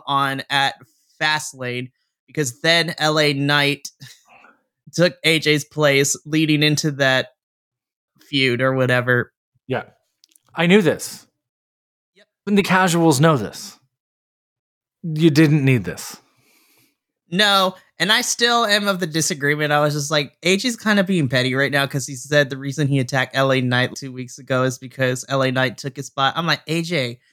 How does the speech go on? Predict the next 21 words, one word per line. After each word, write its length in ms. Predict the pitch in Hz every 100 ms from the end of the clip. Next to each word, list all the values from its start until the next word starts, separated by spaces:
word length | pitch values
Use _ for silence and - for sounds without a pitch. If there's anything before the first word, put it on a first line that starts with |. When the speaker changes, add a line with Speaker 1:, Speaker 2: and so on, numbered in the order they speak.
| _ _
Speaker 1:
like, 180 | 143 135 131
you 100 | 165
were 160 | 190 156
out 160 | 165 175
of 80 |
commission. 500 | 170 151 147 147 147
You 120 | 127 123
got 220 | 160 165 - 151
the 80 | 151
snot 360 | - 160 170 143
beat 160 | 147
out 160 | 147 151
of 100 | 143
you." 60 |
Solo 300 | 127 185 262
Sikoa 440 | 359 214 214 226 170
jumped 320 | 139 180 -
from 140 | 190
the 80 | 175
top 380 | 143 170 170 -
of 280 | 160 151 143